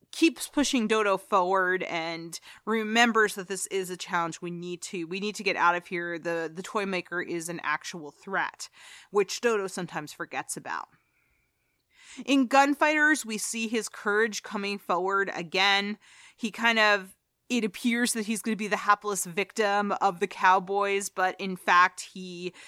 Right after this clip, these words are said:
he is not that. He, he tries to warn the Doctor to help the Doctor and ends up becoming the damsel in distress, which is also a role that Stephen plays quite a bit.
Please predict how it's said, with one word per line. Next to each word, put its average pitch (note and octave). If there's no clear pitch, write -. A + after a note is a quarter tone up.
he F#3+
is G3
not F3+
that. E3+
He, F3+
he F3+
tries F#3+
to G#3
warn F#3+
the F3
Doctor F3
to F3
help F#3+
the F#3+
Doctor F3
and F3+
ends A3+
up A3+
becoming G#3+
the G#3
damsel G3+
in G3
distress, F#3+
which -
is A3+
also A#3
a G3+
role F#3
that F3
Stephen E3+
plays F3
quite F3
a D#3
bit. D#3